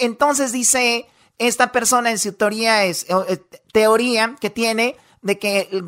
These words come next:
China gana, es que Rusia también se ben-, se beneficia,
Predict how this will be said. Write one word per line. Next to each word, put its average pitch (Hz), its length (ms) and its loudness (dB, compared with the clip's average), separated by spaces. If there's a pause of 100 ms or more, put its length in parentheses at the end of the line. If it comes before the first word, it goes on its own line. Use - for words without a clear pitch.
(120)
China 240 380 0
gana, 254 440 0 (420)
es 214 140 0
que 240 160 2
Rusia 247 360 0
también 220 280 0
se 226 160 2
ben-, 214 200 0
se - 180 -2
beneficia, 254 800 0